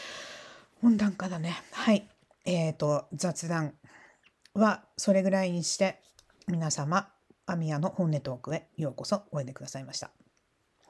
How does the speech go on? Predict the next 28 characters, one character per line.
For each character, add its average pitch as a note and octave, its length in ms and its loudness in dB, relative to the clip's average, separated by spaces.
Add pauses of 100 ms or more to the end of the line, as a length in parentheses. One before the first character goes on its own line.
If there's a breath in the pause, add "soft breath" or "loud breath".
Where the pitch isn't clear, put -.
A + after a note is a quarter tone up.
(220)
え E3 200 2
ー D#3 40 -4
と、 D#3 380 0 (2750 loud breath)
後 B3+ 240 12
か C#3 160 -2
ら、 C#3 280 -2 (180)
あ、 - 200 0
後 E3 160 -2
か B2 140 -8
ら - 80 -14
っ - 120 -18
て、 - 160 -16
明 D#3 100 -4
日 - 100 -2 (100)
か A#2+ 120 -4
な。 B2 120 -12 (240)
明 E3+ 80 -2
日、 - 160 -2
明 G3+ 100 6
後 G#3 220 4 (100)
日 G#3 100 2
ぐ G3 100 6
ら E3 100 6
い B2+ 80 -4
に C3+ 240 -6 (200)
も G#3+ 160 8
っ G#3 100 -6
と、 C#3 240 0